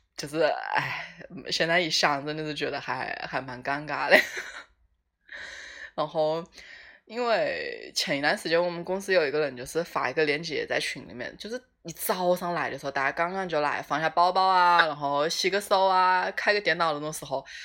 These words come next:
然后他就过来，他说：“哎呀，帮我在那个投个票吧，每天可以投五票，然后谢谢啊什么之类的。”然后我当时就没有想，多想嘛，然后旁边就有个人就说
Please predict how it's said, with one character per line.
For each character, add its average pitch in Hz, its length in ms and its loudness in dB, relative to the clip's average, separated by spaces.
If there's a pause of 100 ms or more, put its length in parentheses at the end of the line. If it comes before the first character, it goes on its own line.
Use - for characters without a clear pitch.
(180)
然 123 100 -6
后 139 40 -8
他 160 100 0
就 156 80 0
过 131 180 -6
来， 139 100 -2
他 151 60 -8
说 151 260 -8 (720)
：“哎 170 100 4
呀， 160 120 4
帮 196 260 4
我 185 140 4
在 156 300 0
那 156 80 -2
个 160 160 -2
投 - 200 -12
个 139 100 -8
票 135 260 -8
吧， 170 160 2
每 165 180 -4
天 180 100 -8
可 180 120 -2
以 156 40 -2
投 - 200 -8
五 143 240 -14
票， 131 360 -6 (380)
然 131 100 -6
后 135 140 -8
谢 143 260 -2
谢 180 160 0
啊 170 140 2
什 170 120 -12
么 143 100 -6
之 151 140 -8
类 127 140 -4
的。” - 120 -6 (640)
然 131 80 -6
后 135 60 -2
我 147 80 -2
当 160 160 -4
时 - 420 -14
就 170 100 -6
没 175 120 -4
有 135 100 -4
想， - 260 0 (140)
多 208 100 2
想 160 460 4
嘛， 120 140 -16 (500)
然 139 100 -2
后 147 60 2
旁 131 220 -6
边 165 180 8
就 170 80 0
有 156 80 2
个 156 100 -4
人 143 80 -8
就 127 120 -12
说 - 280 -14